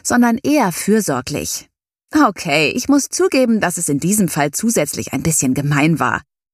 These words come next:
Niemand macht einfach so eine Darmsanierung, zumindest nicht dann, wenn er keine ernsthaften Probleme und nicht sonst schon alles versucht hat.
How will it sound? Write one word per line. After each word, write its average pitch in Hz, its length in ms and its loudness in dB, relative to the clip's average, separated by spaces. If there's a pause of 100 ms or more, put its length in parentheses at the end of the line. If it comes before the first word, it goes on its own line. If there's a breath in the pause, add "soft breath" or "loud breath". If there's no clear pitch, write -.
(120)
Niemand 269 440 4
macht - 260 -2
einfach 160 320 0
so - 160 -2
eine 151 220 2
Darmsanierung, 156 840 0 (380 loud breath)
zumindest 330 560 2
nicht - 240 0
dann, 196 220 2 (200 loud breath)
wenn 143 120 -2
er 135 80 -2
keine 170 420 2
ernsthaften 156 600 -4
Probleme 151 580 0
und - 140 -6
nicht - 240 -6
sonst 233 320 0
schon 180 120 -2
alles 185 280 -2
versucht 156 500 -4
hat. - 260 -6